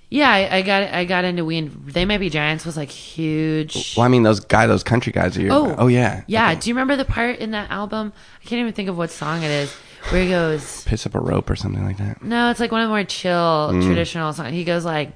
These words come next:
Speaker 1: "Thank you, Bobby." That's, like,
Speaker 2: Yeah.
Speaker 1: Bobby Wood on piano.
Speaker 2: I haven't listened to that. Oh, that's so cool. I haven't listened to that record in so long because it's like,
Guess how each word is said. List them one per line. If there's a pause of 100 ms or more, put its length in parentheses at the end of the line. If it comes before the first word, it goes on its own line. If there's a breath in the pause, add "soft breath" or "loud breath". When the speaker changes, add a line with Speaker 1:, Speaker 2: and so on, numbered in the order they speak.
(500 soft breath)
Speaker 1:
"Thank
you,
Bobby." (840 loud breath)
That's,
like,
Speaker 2:
Yeah.
Speaker 1:
Bobby
Wood
on
piano.
Speaker 2:
I
haven't
listened
to
that.
Oh,
that's
so
cool.
I
haven't
listened
to
that
record
in
so
long
because
it's
like,